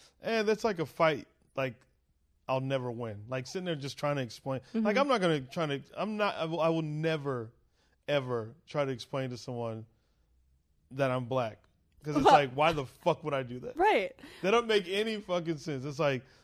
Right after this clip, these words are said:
Speaker 1: I know what the fuck I am. I know
Speaker 2: Yeah.
Speaker 1: where I come from. I
Speaker 2: Yeah.
Speaker 1: know what the fuck, like, I've been through. So it's like, that's all that matters.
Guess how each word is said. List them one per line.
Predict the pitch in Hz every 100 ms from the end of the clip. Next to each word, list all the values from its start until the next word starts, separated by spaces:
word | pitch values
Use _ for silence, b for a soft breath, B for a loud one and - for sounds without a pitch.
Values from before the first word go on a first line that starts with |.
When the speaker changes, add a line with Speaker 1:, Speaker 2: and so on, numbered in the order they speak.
| b -
Speaker 1:
I | 202
know | 233 190
what | 147 135
the | 113
fuck | 123 117
I | 113
am. | 113 123
I | 156 240
know |
Speaker 2:
Yeah. | 247 147
Speaker 1:
where |
I | 127
come | 117 127 117
from. | 120 117 131
I | 180
Speaker 2:
Yeah. |
Speaker 1:
know | 180 156
what | 131 135 123
the | 120
fuck, | 113 127 107
like, | 120 117 104 _ _ -
I've | 123 113 120
been | 127
through. | 117 131 139
So | 135 160
it's | 139 147
like, | 131 113 _ _ -
that's | 165 170
all | 196
that | 165 139
matters. | 135 165 151